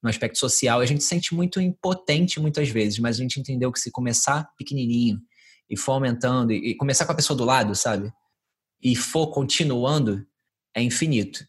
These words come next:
Então, a gente aprendeu isso. Então, por mais que a gente tenha tomado na cabeça monetariamente no primeiro e no segundo ano, a gente tinha dinheiro pra investir. A gente tinha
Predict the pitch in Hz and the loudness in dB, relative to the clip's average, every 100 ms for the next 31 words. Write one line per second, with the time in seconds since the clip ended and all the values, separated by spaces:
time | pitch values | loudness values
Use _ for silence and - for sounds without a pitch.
0 | _ 110 113 113 107 135 - 147 170 160 | _ -4 0 2 2 2 2 2 2 2
1 | 131 165 147 117 - - 104 107 113 123 | 4 4 4 4 2 -2 -4 -6 -4 -4
2 | 123 131 147 151 - 135 131 120 127 139 | -2 0 0 -2 -2 -4 -2 0 2 2
3 | 131 131 120 120 117 110 110 - - - | 0 -2 0 2 0 -2 -6 -12 -20 0
4 | 139 165 147 143 135 120 120 120 - 110 | 4 4 2 2 0 2 0 -2 -4 -8
5 | - 123 113 120 123 120 117 113 135 135 | -4 -4 -2 -2 0 0 0 0 2 0
6 | 107 113 123 - - _ _ _ _ _ | -2 -4 -4 -4 -10 _ _ _ _ _
7 | _ - 185 147 113 - 101 123 117 113 | _ 2 4 2 0 -4 -4 0 0 0
8 | 117 117 110 113 - - 113 - - 107 | 0 0 0 -2 -4 -6 -10 -14 -10 -4
9 | 117 117 - - 139 135 127 | -2 -2 0 0 2 0 -2